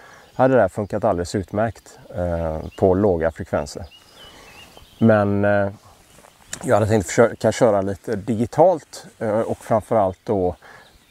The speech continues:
ett, eh, mod som heter P S K trettioett eller B P S K trettioett,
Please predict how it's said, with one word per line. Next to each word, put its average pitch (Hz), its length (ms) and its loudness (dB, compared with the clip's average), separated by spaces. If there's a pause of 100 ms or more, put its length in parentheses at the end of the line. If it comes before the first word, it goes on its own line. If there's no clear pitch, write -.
ett, - 400 -4
eh, 101 140 4
mod 101 380 0
som 101 160 -4
heter 98 360 -2 (100)
P 104 300 0
S 90 200 -4
K 92 220 -2
trettioett - 880 -4 (100)
eller 95 240 -4
B 110 240 2
P 110 220 0 (180)
S 95 220 -6
K 90 240 0
trettioett, - 640 -4